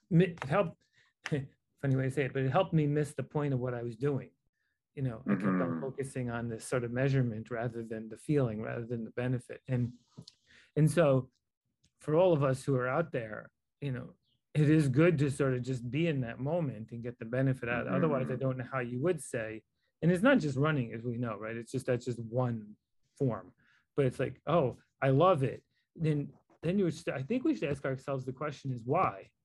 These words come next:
Speaker 1: Like, what, why do you? What is it that's happening? And, you know, well, of course, Andrew Huberman would answer with, you know, neurochemicals and neuromodulators that are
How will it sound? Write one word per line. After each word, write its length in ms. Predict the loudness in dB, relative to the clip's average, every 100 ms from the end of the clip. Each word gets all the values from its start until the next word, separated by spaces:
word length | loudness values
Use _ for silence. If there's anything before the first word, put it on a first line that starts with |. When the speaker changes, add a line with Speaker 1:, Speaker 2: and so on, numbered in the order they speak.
| -10
Speaker 1:
Like, 160 | -10 -8
what, 280 | -8 -8 -8
why 280 | -4 -2 0
do 120 | 0
you? 240 | 0 -2 -6
What 160 | -4 -2
is 140 | -2
it 100 | -4
that's 180 | -6 -6
happening? 520 | -6 -6 -6 -8 -12 _ _ _ _ _ _
And, 300 | 0 0 -2 0
you 80 |
know, 260 | 0 0 -4 _ _ _ _ -8
well, 280 | -6 -6 -10
of 80 | -4
course, 220 | -4 -2
Andrew 300 | -2 0 -2
Huberman 420 | -4 -2 -2 -2
would 140 | -4 -4
answer 360 | -6 -8 -10
with, 260 | -8 -8 -10 -10
you 80 | -6
know, 240 | -6 -8 _ _ _ 2
neurochemicals 1700 | 4 6 4 0 -4 -10 _ _ _ _ -2 4 4 2 -2 -2 -6
and 180 | -6 -2
neuromodulators 1000 | 0 0 0 0 0 -2 -4 -6 -8 -6
that 180 | -6
are 280 | -4 -6 -6